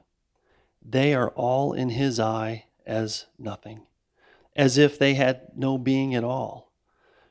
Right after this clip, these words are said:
for they add nothing to his perfection and all sufficiency. They are counted by him and are to be counted by us in comparison of him less than nothing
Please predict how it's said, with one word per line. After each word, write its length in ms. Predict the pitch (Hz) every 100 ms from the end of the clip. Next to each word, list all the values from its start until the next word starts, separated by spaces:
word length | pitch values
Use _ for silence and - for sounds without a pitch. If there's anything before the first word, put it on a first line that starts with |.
| _
for 140 | -
they 260 | 131 135 131
add 400 | - 139 143 123
nothing 500 | 120 117 - 120 117
to 160 | - 113
his 220 | 117 113
perfection 840 | - 107 - 135 131 - 113 110
and 360 | - 123 120 117
all 340 | - 113 113
sufficiency. 920 | 117 - - - 110 - - - - _ _ _ _ _ _ _ _ _ _ _ _
They 80 | 143
are 100 | 127
counted 560 | - - 147 160 147 117
by 260 | 135 165
him 460 | 143 - 110 139 110 _ _
and 140 | - 117
are 120 | 117
to 60 | 117
be 120 | 110
counted 520 | - 135 139 123 113
by 240 | 120 117 -
us 360 | - - - -
in 60 |
comparison 600 | 139 - - 143 151 175
of 120 | 165 123
him 300 | 120 120 117 _ _ _ _ _
less 600 | - 113 117 120 - - -
than 180 | 117 110
nothing 420 | 104 - 104